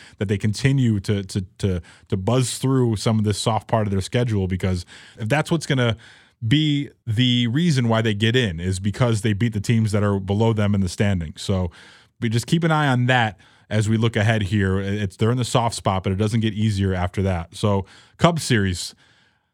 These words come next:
I'm very nervous about it, only because now for the first time in twelve years, both teams are good. Both teams are on a playoff trajectory. And I'm nervous about, the Cubs have a very good pitching rotation situation going into the weekend series. They've got Jon Lester going Friday,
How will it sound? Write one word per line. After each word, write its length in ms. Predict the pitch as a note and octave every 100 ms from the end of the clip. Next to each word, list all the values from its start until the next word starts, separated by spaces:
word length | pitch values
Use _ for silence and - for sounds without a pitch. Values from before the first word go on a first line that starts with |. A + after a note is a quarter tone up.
| _
I'm 80 | G2
very 200 | B2+ E3+
nervous 360 | E3 D3 B2+ A#2
about 320 | A2 F#2+ E2
it, 160 | D#2 -
only 260 | A2+ D3 D#3
because 580 | C#3 - C3 B2 A#2 A#2
now 480 | A#2 B2+ B2+ B2+ - _ _ _ -
for 120 | A#2+
the 80 | A2
first 280 | C3 B2+
time 200 | - A#2+
in 80 | A2
twelve 280 | - B2 G#2+
years, 220 | A#2+ A#2
both 240 | - A2+ A#2+
teams 240 | C3+ A#2+
are 80 | A2+
good. 320 | A2 A2 G2+
Both 200 | G#2 A2+
teams 260 | B2+ A#2 G#2
are 60 |
on 100 | G#2
a 40 | G2
playoff 380 | A#2 A2+ G#2
trajectory. 720 | - G2+ G2 A#2 A2+ G2 F2 F2 - - _ _
And 200 | - A2
I'm 180 | G2 A2+
nervous 360 | C#3+ D#3+ D#3 -
about, 380 | B2 A#2+ A#2 G#2+
the 100 | G#2
Cubs 300 | - C3+ B2
have 100 | G2+
a 60 |
very 480 | D#2+ F#2 A#2+ C#3+ D3
good 300 | C3 C#3 B2
pitching 300 | C3+ B2+ A#2+
rotation 600 | A2 G#2 A2+ G2+ G#2+ G#2
situation 680 | F#2+ G#2+ - G2+ G2+ - G2+
going 260 | G2+ G2
into 280 | G2+ G2 F#2
the 100 | F#2+
weekend 340 | F#2 G2 G2 F#2
series. 340 | G#2 F#2+ F2+
They've 100 | F#2
got 180 | G#2 G2
Jon 280 | A#2+ C#3 C3
Lester 320 | A#2+ - A#2
going 220 | G#2 F#2+
Friday, 500 | - A#2+ B2 A#2+ A#2